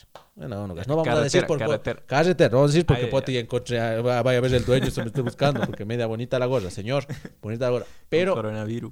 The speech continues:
Speaker 1: lo voy a ocupar muy bien, lo voy a lavar, lo voy a cuidar.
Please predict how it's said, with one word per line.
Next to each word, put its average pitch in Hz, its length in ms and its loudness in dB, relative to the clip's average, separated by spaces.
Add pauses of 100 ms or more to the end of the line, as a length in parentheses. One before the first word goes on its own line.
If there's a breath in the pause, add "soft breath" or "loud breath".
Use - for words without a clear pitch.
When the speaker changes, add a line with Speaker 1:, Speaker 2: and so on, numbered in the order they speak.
(120)
Speaker 1:
lo 98 100 -8
voy 110 140 0
a - 20 0
ocupar 123 300 -2
muy 123 180 0
bien, 107 220 -4
lo 101 80 -4
voy 104 80 0
a 101 40 0
lavar, 113 380 0
lo 101 100 -4
voy 98 120 -2
a 131 80 0
cuidar. 117 540 2